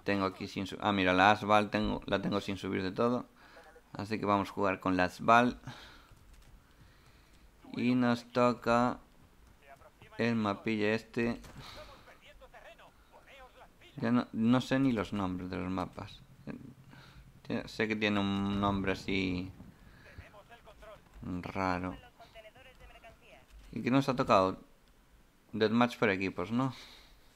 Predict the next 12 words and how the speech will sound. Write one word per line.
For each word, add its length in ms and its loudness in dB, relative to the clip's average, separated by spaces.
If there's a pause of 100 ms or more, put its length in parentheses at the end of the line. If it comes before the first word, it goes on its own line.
(280)
La 140 -8
partida. 520 -8 (2250)
Mira, 120 -2
mira, 160 0 (100)
pasos. 340 -2 (460)
Uh, 1200 2 (120)
qué 120 -2
rápido 560 6
dispara 420 4
la 180 8
Asval, 420 0
tío. 180 -8